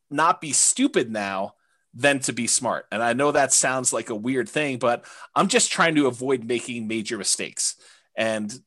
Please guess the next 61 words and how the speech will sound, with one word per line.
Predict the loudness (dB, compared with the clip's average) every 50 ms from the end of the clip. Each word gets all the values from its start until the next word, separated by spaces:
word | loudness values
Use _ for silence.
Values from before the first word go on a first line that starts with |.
| _ -12 -12 -12 -12 -10 _ -8 -6 -2
if, | -2 -2 -2 -2 -2
if | 2
I | 4 6 6
had | 6 6
to | 6 4
do | 4 6
it | 6
over | 6 6 4
again, | 4 4 4 2 4
I | 2 4
bet | 2 2 2 2
you | 0 2
I | 4 2 2
would, | 2 2 -2 -2 -4 -6 -4
I | -2
would | -2 -2 -2
take | -2 -4 -4 0
that | 0 0 0
approach | 0 -2 -2 -2 -2 -2 -2
a | -4
little | -4 -4 -4
bit | -6 -6
more | -6 -6 -6 -8 -10 -20 -20 _ _
rather | 6 8 8 8 6
than | 6 4 0
trying | -2 0 2 2 2 2
to | 0 -2
be | -2 -4 -4 -4 -2 -4 -2
the | 0 0
smartest | 0 2 2 0 0 0 -2 -4
guy | -2 0 -2
in | -2 -2
the | -4
room | -4 -4 -2 -2 -2 -2 -2 -4 -4
or, | -4 -4 -2 0 -2 -2 -2 -6 -12 -20 -20 -20 _
you | _ 2
know, | 4 4 4 4 0
or | -2 -2 -2 -2 -2 -2
associate | 0 2 4 4 6 6 6 2 2
with | 0 -2
the | -2
smartest | -2 2 2 2 0 0 -2
people | -4 -2 -2 -2
in | -2
the | -2 0
room | 0 0 0 0
and | -4 -2
try | 0 0
to | 0
make | 0 -4 -4 -4 -4
really | -4 -2 0
smart | 0 0 0 -2 -4 -2
decisions. | -2 -2 -2 -2 -2 -4 -6 -6 -8 -14 -20 -20 -20 _ _
I | 2 2 2
might | 4 4 0 0
try | 2 2 2 2
to | 2 0
just | -4 -2 -2 -2
not | -2 0 0 0 0 0 0
make | -4 -4 -4 -4
mistakes | -2 -2 -2 -2 -2 -6 -6 -6 -8 -8 -8